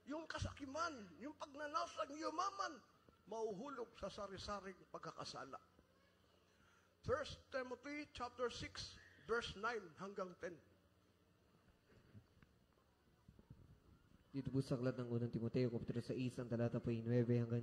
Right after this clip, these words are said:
Speaker 2: diyes. "Datapwat ang mga nagsisipagnasang yumaman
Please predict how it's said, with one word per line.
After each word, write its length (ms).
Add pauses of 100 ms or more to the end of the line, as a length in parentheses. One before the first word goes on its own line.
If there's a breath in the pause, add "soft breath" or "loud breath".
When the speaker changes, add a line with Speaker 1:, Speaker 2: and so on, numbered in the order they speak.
Speaker 2:
diyes. 240 (480 soft breath)
"Datapwat 640
ang 160
mga 240
nagsisipagnasang 1120
yumaman 560